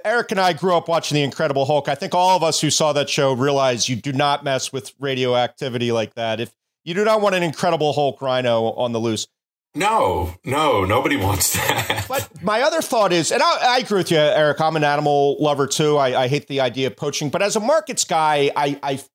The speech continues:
Speaker 1: I, I like that story. I felt it was lacking in the price discovery aspect, though, in, in that what does a rhino horn cost?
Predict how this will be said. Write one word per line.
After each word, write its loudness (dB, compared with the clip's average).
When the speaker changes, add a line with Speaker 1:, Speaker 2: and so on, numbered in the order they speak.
Speaker 1:
I, -6
I 0
like 0
that -4
story. 2
I 2
felt -4
it 2
was 0
lacking 0
in 0
the 0
price -6
discovery -4
aspect, -2
though, 0
in, -2
in -6
that -2
what -4
does -8
a -2
rhino -2
horn -6
cost? -4